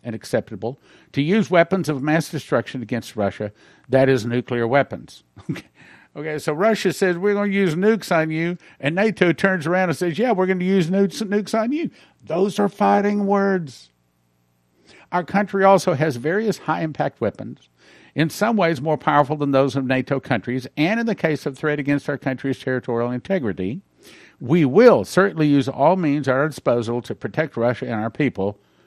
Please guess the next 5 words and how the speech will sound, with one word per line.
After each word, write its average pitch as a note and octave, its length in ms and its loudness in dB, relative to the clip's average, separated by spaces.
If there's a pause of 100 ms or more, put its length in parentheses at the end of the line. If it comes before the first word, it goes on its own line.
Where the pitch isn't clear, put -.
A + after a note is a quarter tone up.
(240)
This C3+ 440 0 (500)
is F#2 220 -10
not A2+ 460 -2 (920)
a A#2 80 -12
bluff. - 440 -16